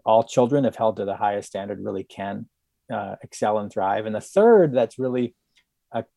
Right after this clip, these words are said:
a marker of Christian education in general is parent involvement,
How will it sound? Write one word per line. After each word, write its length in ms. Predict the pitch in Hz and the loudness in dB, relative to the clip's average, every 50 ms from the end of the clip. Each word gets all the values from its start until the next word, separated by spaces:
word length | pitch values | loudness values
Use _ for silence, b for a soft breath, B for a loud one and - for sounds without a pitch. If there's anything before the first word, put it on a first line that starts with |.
| _ _ - | _ _ -2
a 60 | 123 | -2
marker 540 | 123 123 147 160 208 208 - 175 156 139 131 | 0 2 2 2 0 0 0 2 2 2 2
of 160 | 117 101 _ | 0 -2 _
Christian 300 | - - 139 - - 139 | -2 -2 -2 -2 -2 -6
education 460 | 127 113 110 113 - 117 117 - 117 | -6 -6 -6 -4 -4 -4 -4 -4 -6
in 120 | 101 101 98 | -6 -4 -2
general 440 | 107 117 135 131 120 107 107 101 92 | -2 -2 0 0 0 0 0 0 0
is 240 | 107 107 101 - - _ - | -2 -2 -4 -6 -14 _ -14
parent 340 | - 131 127 131 135 - 131 | -8 -6 -4 -4 -4 -4 -6
involvement, 560 | 120 113 104 107 110 117 107 107 90 87 | -4 0 2 2 2 2 2 -2 -6 -8